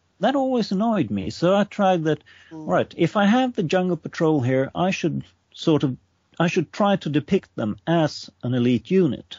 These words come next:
Speaker 1: And I can't have the patrolmen do that because there's no space to have them, uh, talking to chiefs and stuff like that. So I have to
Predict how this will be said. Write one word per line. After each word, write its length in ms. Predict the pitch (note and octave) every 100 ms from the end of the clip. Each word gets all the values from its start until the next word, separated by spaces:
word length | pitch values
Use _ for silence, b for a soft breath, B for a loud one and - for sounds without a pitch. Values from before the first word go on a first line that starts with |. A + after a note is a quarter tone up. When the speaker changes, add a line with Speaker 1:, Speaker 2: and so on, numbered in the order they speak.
| -
Speaker 1:
And 120 | C#3+
I 80 | D3
can't 300 | G3 G#3 F#3
have 300 | F3+ E3+ D#3
the 80 | D3
patrolmen 840 | - - G3 G3 F#3 C3 G#2 F2+ _ _ _ _ _ _ _ _ _ B2+
do 160 | B2
that 220 | A#2 A2+ -
because 280 | B2+ C3
there's 280 | - C3+ B2
no 240 | D3 D#3+ D#3
space 640 | - - _ F3+ D#3+ B2 -
to 180 | -
have 320 | G#2 B2+ B2 A#2
them, 300 | A#2+ A#2 G#2 b b b b A2
uh, 140 | G#2 G#2+
talking 380 | B2+ A#2 A2+
to 120 | G2+ A2
chiefs 560 | - B2 A2+ G#2 -
and 120 | A2+ F#2+
stuff 320 | - G#2 F#2
like 220 | G#2+ G#2
that. 240 | - -
So 220 | - D3 D3
I 80 |
have 240 | D3 F3 F3
to 220 | D3+ D3